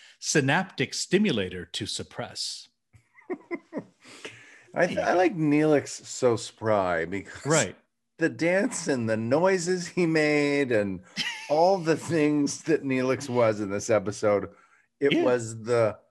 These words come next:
Speaker 2: the entire <laughs> spectrum of Neelix.
Speaker 1: <laughs> <laughs> It really was.
Speaker 2: Wow.
Speaker 1: You got a full dosage of Neelix.
Speaker 2: Yes, we
Speaker 1: Um,
Speaker 2: did.
Speaker 1: the, the teleplay is, is, the teleplay is by Lisa Klink.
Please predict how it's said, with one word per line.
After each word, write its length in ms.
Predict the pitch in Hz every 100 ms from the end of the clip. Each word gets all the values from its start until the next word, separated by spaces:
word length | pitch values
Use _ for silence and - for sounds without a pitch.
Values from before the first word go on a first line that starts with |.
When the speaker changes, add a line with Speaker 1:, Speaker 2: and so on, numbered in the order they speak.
| _ _ 277 196 - -
Speaker 2:
the 380 | 123 110 131 135
entire 520 | 123 113 151 170 196
<laughs> 140 | 214
spectrum 540 | 165 - 170 - 139 127
of 100 | 117
Neelix. 420 | 120 113 95 92 -
Speaker 1:
<laughs> 60 | - - - - _ _ -
<laughs> 120 | -
It 160 | - 170
really 320 | 151 151 135
was. 380 | 123 143 120 - - 107
Speaker 2:
Wow. 220 | 110 104
Speaker 1:
You 60 |
got 160 | 98 131
a 60 | 123
full 320 | - 143 147
dosage 520 | 110 127 131 143 113
of 100 | 104
Neelix. 460 | 104 120 113 101 - -
Speaker 2:
Yes, 260 | 117 113
we 60 | 147
Speaker 1:
Um, 220 | 151 147
Speaker 2:
did. 160 | 156 -
Speaker 1:
the, 120 | 170
the 20 | 165
teleplay 480 | 180 185 185 180 156
is, 180 | 127 127 131
is, 200 | 135 113 123
the 140 | - 135
teleplay 640 | 180 208 208 160 131 117
is 160 | 120 107
by 160 | 117
Lisa 320 | 110 107 101 95
Klink. 460 | - 165 160 -